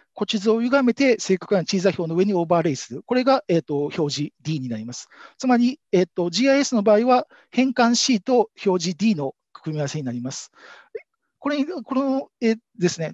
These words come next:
まあ、それぞれ変換と表示がそれぞれセットになっているんですけども、そうすると、マップラットの変換とジーアイエスの表示も、えーと、組み合わせられるんじゃないか。つまり、Aと、A、AとDを組み合わせることもできるんじゃないかということが、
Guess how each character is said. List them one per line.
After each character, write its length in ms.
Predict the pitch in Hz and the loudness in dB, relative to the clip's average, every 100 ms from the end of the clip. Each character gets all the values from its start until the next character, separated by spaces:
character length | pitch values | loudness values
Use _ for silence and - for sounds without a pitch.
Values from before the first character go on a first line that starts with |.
| - | 0
ま 100 | 208 | 0
あ、 60 | |
そ 140 | - 254 | 2 -2
れ 60 | |
ぞ 100 | 285 | 2
れ 200 | 233 262 | 2 2
変 240 | - 240 240 | 2 2 2
換 260 | 247 226 | 2 2
と 320 | - 254 160 _ _ _ - | 0 0 0 _ _ _ -2
表 200 | 190 175 | 0 2
示 140 | 202 | 2
が 140 | 247 165 | 4 2
そ 140 | 175 | 0
れ 40 | 190 | -2
ぞ 80 | |
れ 60 | 156 | 0
セ 80 | 175 | -2
ッ 20 | |
ト 80 | 165 | -4
に 60 | |
な 60 | 139 | -8
っ 20 | |
て 80 | 127 | -8
い 20 | |
る 40 | 135 | -10
ん 20 | |
で 40 | |
す 40 | - | -6
け 80 | |
ど 60 | 196 | -4
も、 140 | 202 - - | -4 -6 -20
そ 140 | - 320 | -10 -8
う 40 | |
す 140 | 285 311 | -4 -4
る 80 | |
と、 300 | 254 302 160 - _ - | -2 -4 -4 -8 _ -2
マ 100 | 240 | -2
ッ 60 | - | 0
プ 80 | 311 | 2
ラ 100 | 220 | 2
ッ 20 | |
ト 120 | - | 2
の 80 | 135 | -8
変 180 | - 175 | -6 -4
換 240 | 160 156 | -2 -2
と 220 | - 147 120 | -2 -6 -6
ジ 220 | 156 254 | 0 2
ー 100 | 277 | 4
ア 60 | 262 | 4
イ 60 | |
エ 40 | 277 | 2
ス 100 | - | -2
の 40 | 131 | -8
表 180 | 147 135 | -6 -6
示 40 | |
も、 180 | 156 117 _ _ _ - | -8 -12 _ _ _ -2
え 120 | 160 | 0
ー 40 | 151 | 0
と、 300 | - 143 156 - | -2 -4 -6 -6
組 120 | 180 | -2
み 40 | |
合 40 | 185 | 0
わ 40 | |
せ 100 | 190 | 2
ら 60 | 190 | 2
れ 80 | |
る 60 | 220 | 2
ん 20 | |
じ 80 | 190 | 0
ゃ 40 | |
な 80 | 123 | -4
い 40 | 113 | -6
か。 200 | - - _ _ _ | -10 -12 _ _ _
つ 100 | - | 0
ま 80 | 220 | 2
り、 240 | 208 233 _ _ _ _ - | 2 -2 _ _ _ _ 0
A 160 | 262 | 2
と、 320 | 214 233 214 - _ _ - | 2 2 2 0 _ _ 0
A、 160 | 208 214 - | 2 2 2
A 200 | 311 285 | 2 2
と 260 | 240 233 | 0 -2
D 220 | 202 240 185 | 0 0 2
を 100 | 147 | 0
組 160 | 165 | -2
み 40 | 165 | -2
合 40 | |
わ 60 | 170 | 0
せ 80 | 190 | -2
る 80 | |
こ 120 | 190 220 | -6 -6
と 60 | |
も 40 | 165 | -8
で 60 | |
き 80 | 180 | -4
る 80 | 220 | -2
ん 20 | |
じ 60 | 170 | -2
ゃ 40 | |
な 60 | 165 | -2
い 60 | |
か 140 | 180 247 | -2 -4
と 100 | 214 | -4
い 40 | |
う 40 | 185 | -6
こ 100 | 220 | -6
と 120 | 247 | 0
が、 180 | 285 | 0